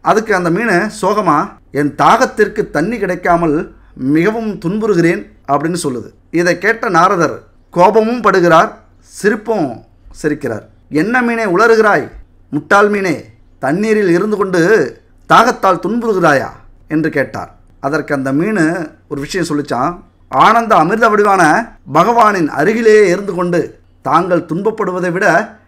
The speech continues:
இது ஒன்றும் வியப்பில்லையே" என்று பதிலளித்தது மீன். பகவானை மறந்ததே துன்பங்களுக்கெல்லாம் காரணம் என்று நாரதர் உணர்ந்த மறுகணம் அந்த மீன் மகாவிஷ்ணுவாக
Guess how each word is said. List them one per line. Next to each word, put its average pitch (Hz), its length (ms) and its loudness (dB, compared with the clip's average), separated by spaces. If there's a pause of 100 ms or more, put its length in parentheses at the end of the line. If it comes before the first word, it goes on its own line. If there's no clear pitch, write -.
(120)
இது 151 280 -4
ஒன்றும் 226 360 -4
வியப்பில்லையே" 220 640 0 (320)
என்று 165 260 -2
பதிலளித்தது 170 640 -2
மீன். 123 280 -8 (280)
பகவானை 175 560 4
மறந்ததே 208 600 4
துன்பங்களுக்கெல்லாம் 180 1000 -2
காரணம் 190 420 2
என்று 143 380 -4 (340)
நாரதர் 165 680 2
உணர்ந்த 165 380 -2
மறுகணம் 147 560 -2 (260)
அந்த 151 280 -2
மீன் 160 340 -2
மகாவிஷ்ணுவாக 180 920 2